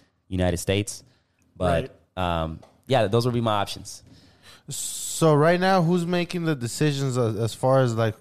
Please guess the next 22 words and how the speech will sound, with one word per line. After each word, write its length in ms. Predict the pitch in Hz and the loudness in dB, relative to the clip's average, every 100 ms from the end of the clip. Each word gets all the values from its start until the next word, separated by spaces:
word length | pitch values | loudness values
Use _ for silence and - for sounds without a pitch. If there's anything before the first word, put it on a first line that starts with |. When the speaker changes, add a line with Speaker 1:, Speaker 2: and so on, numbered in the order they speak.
| - | -16
Speaker 3:
when 360 | 107 117 123 | -6 -4 -4
kids 300 | 117 127 107 | -4 -6 -2
are 60 | 113 | -2
going 260 | 110 107 | -2 -2
back 160 | 107 104 | -2 -4
to 80 | - | -10
school 260 | - 107 | -10 -6
and 80 | 98 | -4
all 140 | 90 85 | -4 -4
that? 180 | 82 _ _ | -6 _ _
Speaker 2:
So 260 | - - 165 | -8 -2 0
officially 760 | 156 220 240 196 160 147 139 - | 2 0 0 -2 -2 -2 -4 -6
in 120 | 165 | -2
Oklahoma 380 | 185 170 160 151 | -2 0 -2 -2
City 140 | 156 | -6
Public 240 | 151 139 131 | -4 -4 -4
Schools, 280 | 151 139 | -6 -8
it 60 | 139 | -8
depends 260 | 143 170 156 | -4 -2 -2
on 100 | 139 | -4
its 220 | 135 - | -6 -10
district. 640 | 156 139 143 - 123 - | -14 -8 -6 -6 -12 -14